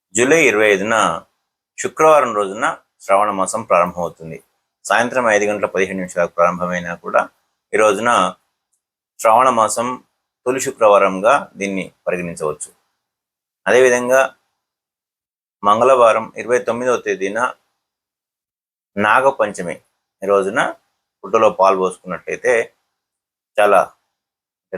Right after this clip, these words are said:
నాగదోషాలు ఉన్నవారు, కాలసర్ప దోషాలు ఉన్నవారికి కూడా,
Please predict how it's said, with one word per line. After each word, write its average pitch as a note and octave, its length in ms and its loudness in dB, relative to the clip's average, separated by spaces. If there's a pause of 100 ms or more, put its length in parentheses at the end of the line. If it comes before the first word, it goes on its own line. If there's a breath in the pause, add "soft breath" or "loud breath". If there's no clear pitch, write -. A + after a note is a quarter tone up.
నాగదోషాలు A2+ 600 2
ఉన్నవారు, F2+ 360 -2
కాలసర్ప G2+ 460 0
దోషాలు F2 300 -8
ఉన్నవారికి E2+ 420 -10
కూడా, - 140 2